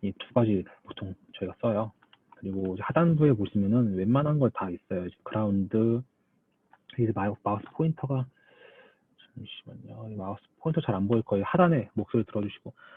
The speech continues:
하단에 보시면은, 네, 그라운드, 저항,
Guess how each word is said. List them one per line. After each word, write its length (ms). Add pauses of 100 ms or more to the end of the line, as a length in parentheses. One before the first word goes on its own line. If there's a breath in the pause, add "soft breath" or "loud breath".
(200 loud breath)
하단에 340
보시면은, 760 (200)
네, 160
그라운드, 760 (100)
저항, 440